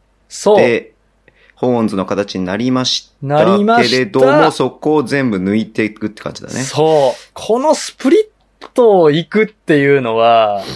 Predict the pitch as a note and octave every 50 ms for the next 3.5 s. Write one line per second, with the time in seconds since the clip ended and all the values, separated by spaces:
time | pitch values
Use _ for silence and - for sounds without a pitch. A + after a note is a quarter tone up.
0 | - _ _ _ _ _ _ _ _ _ _ - C#3+ C3 C3 C3 B2+ B2 A#2+ A#2
1 | A#2+ A#2+ A#2+ B2 F#3+ G#3 D#3 - D4+ D#4 D#4+ D#4+ D#4 C#4 - C#4 C4+ D4+ C#4+ -
2 | - F3 C#3+ B2+ A#2+ A#2 - - - B3+ C4 C4 C4 C4 C4 F#3 C#3 C#3 E3+ G3+
3 | G3+ D#3+ C3 B2 - - G#2+ F#2 -